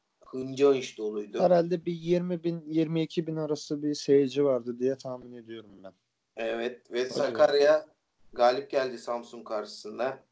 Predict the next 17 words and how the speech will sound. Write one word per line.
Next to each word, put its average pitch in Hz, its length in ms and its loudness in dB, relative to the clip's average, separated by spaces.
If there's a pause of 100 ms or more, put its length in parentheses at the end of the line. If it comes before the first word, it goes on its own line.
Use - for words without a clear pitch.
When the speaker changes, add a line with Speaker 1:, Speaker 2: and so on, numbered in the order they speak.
(560)
Speaker 2:
Evet. - 480 -8 (240)
Speaker 1:
Bir 120 140 -2
sıfır. - 580 -10 (1600)
Ne 143 220 0
düşünüyorsun 127 540 -2
Özcan 117 560 -4 (100)
bu 113 120 -8
maç 110 200 -4
hakkında? - 640 -6 (480)
Speaker 2:
Abi 160 260 4
öncelikle, 156 800 -2 (200)
e, 127 60 -2 (580)
konu 156 300 0
playoff 165 400 4
olunca 156 500 -2
bence 147 340 -2
Sakaryaspor 143 800 -2